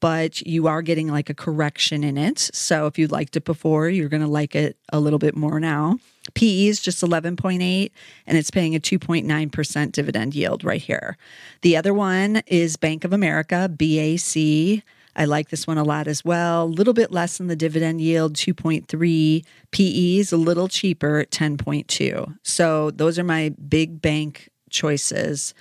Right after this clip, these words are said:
Um, but there's others out there. Um, there's some really good regionals I like as well.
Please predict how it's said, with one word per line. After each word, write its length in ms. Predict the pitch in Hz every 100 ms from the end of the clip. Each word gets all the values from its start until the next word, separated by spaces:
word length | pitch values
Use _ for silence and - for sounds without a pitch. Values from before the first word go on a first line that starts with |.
| - - - -
Um, 320 | 165 151 151
but 300 | 143 165 151 -
there's 240 | 165 160
others 420 | - 170 175 170 175
out 260 | 156 151
there. 420 | 147 151 147 147 151 - _ - -
Um, 220 | 170 147
there's 200 | 151 147
some 260 | - 151 156
really 140 | 151
good 220 | 151 147
regionals 600 | 156 170 160 160 156 151
I 40 | 147
like 280 | 147 147 147
as 160 | 139
well. 540 | 156 147 147 151 147